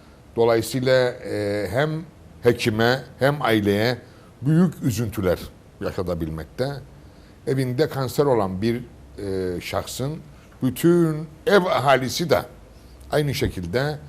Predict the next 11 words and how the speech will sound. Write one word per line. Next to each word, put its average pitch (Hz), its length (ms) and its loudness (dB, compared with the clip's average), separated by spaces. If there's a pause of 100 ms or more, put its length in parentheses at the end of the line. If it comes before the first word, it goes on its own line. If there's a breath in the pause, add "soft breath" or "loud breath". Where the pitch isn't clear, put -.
(200 loud breath)
hayata 117 400 0
küsüp, 143 340 -2 (600 loud breath)
e, 104 440 0
sosyal 123 440 2
ortamdan 120 560 -2
çekildiği, 104 760 -4 (560 loud breath)
adeta 127 380 2
yüzlerin 117 500 2
gülmediği, 113 720 2 (460 loud breath)
e, 107 460 -2
bir 127 220 0